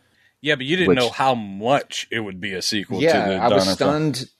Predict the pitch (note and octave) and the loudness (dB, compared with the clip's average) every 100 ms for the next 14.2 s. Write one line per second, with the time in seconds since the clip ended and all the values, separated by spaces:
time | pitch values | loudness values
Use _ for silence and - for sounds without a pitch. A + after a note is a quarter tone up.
0 | _ - C3 G#2+ G2+ G#2+ A2 D#2 C2 - | _ -4 2 4 4 2 2 0 -6 -6
1 | G2 A2+ A#2+ A#2 G#2+ G#2 G#2 F#2+ - G2 | 0 4 4 4 4 2 2 0 2 2
2 | F2+ F2+ F2 F2 F2 D#2+ D#2+ D#2 D#2+ - | 4 2 2 2 2 2 2 0 -2 -8
3 | - E2+ D#2 D2+ D2+ D#2 D#2 D2+ E2 F#2+ | -4 -2 0 -2 -2 -2 0 -2 -2 0
4 | G2+ F2+ E2+ E2 - - - - - - | 0 0 2 0 -2 -14 -20 -20 -20 -4
5 | E2+ D#2 E2 - E2+ D#2 E2 E2 D#2 - | 0 0 -2 -2 -2 2 2 0 -4 -6
6 | - - E2+ E2 F2 E2 D#2+ D#2 D2+ - | -10 0 2 2 -2 -2 -2 -2 -4 -2
7 | E2 D2 F#2 - D2 C#2+ G#2+ G#2+ G#2 G2 | -4 -2 -2 0 0 0 0 2 2 0
8 | F2+ D#2 D#2 F2 E2+ D2+ - D2 E2+ G2 | 0 0 2 0 0 0 0 2 0 2
9 | G2 F#2 D2+ D2+ C#2+ - F#2 F2+ F2 F2+ | 4 4 2 0 -2 -2 0 2 2 2
10 | F2 G#2 - - A#2 B2+ A2+ - D#2+ G2+ | 0 -2 -2 -4 0 2 2 0 -2 -2
11 | F2 D#2 D2+ F#2 F2 E2 C#2+ F#2 F2+ D#2 | 0 -2 -2 -2 0 0 0 0 2 2
12 | D#2 D#2 D#2+ D#2 D#2 C#2+ D2 C#2+ F2+ F2+ | 2 2 2 2 0 0 -4 -2 0 0
13 | D#2 C#2+ C#2 C#2 - _ _ _ F#2 - | -2 -4 -8 -8 -12 _ _ _ -8 -4
14 | G2 - | -4 -6